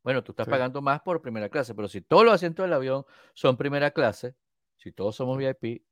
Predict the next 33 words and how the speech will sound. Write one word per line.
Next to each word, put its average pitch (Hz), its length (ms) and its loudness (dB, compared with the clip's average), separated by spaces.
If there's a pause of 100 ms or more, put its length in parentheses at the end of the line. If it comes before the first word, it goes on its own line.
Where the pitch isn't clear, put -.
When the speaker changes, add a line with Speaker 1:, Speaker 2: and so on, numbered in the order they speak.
(200)
Speaker 1:
nadie 104 540 -4
es 98 160 -20
V 98 180 -8
I 90 60 -12
P. - 220 -20 (480)
Lo 117 120 6
otro 135 180 2
que 160 80 2
hizo 180 120 2
Speaker 2:
Eso - 20 8
Speaker 1:
el 165 80 6
Speaker 2:
es - 20 8
Speaker 1:
loco 160 220 6
esta 165 140 0
Speaker 2:
comunismo. - 0 -
Speaker 1:
semana 160 360 0
es - 40 -10
que 170 100 -4
le 147 100 0
cambió 117 320 2
el 127 140 0
Speaker 2:
<laughs> - 0 -
Speaker 1:
logo 143 320 2
a 139 60 -2
Twitter 143 460 -4 (600)
Speaker 2:
Ah, 117 160 -2
¿sí? 120 100 -4
Speaker 1:
por 123 220 6
el 113 180 -2
perrito 120 580 2
de, 117 340 4
de 107 200 -4
Dogecoin. 110 760 -2